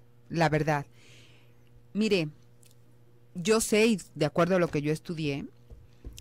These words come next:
de los perritos, los perritos necesitan su paseo todos los días. Yo ni loca la vuelvo a sacar por ahora, por lo que me pasó, <laughs> jamás.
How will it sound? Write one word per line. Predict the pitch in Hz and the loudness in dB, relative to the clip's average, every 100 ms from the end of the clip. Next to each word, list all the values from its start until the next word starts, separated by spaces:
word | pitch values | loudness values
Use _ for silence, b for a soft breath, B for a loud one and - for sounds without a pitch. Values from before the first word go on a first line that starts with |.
| - | -8
de | 147 151 | -2 0
los | 135 139 | 0 -2
perritos, | 147 143 151 156 208 - - - - - - - - - - - - | -2 -2 0 -2 -2 -4 -10 -10 -20 -20 -20 -20 -20 -20 -20 -10 -2
los | 170 | 0
perritos | 202 214 277 | 2 4 4
necesitan | 247 190 175 196 180 202 202 208 | 4 2 0 -2 0 2 2 2
su | 180 | -2
paseo | - 156 - 170 | -2 -2 2 2
todos | - 160 160 | 2 0 0
los | 143 | -2
días. | 131 113 151 180 | -4 -8 -8 0
Yo | 240 277 | 4 6
ni | 320 | 6
loca | 262 233 226 254 | 6 6 6 4
la | 196 | 4
vuelvo | 185 190 | 2 2
a | 208 | 0
sacar | 180 - 175 214 - - - | -2 0 2 2 0 -12 -8
por | 156 143 131 | -4 -4 -2
ahora, | 135 151 170 | 0 2 0
por | 160 151 | -2 -2
lo | 147 | 0
que | 147 | -2
me | 139 | -2
pasó, | - 123 - | -4 -4 -4
<laughs> | - | -2
jamás. | 202 190 185 165 - - | 2 4 4 2 -2 -12